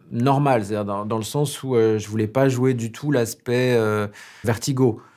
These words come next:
Je voulais pas jouer, elle est blonde, euh, d'un,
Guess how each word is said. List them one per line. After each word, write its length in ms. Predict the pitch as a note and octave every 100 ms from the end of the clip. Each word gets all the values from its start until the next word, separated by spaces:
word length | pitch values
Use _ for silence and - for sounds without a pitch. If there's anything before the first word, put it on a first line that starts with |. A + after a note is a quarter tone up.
| _ _
Je 140 | A#2
voulais 180 | G#2+ A#2
pas 160 | G#2+ A2+
jouer, 380 | G2+ A2+ C3 C3
elle 160 | A#2+
est 80 | A2+
blonde, 500 | G#2+ A2+ B2+ C3 B2+
euh, 460 | A2+ A2 A2 A2 A2
d'un, 260 | A2 G#2+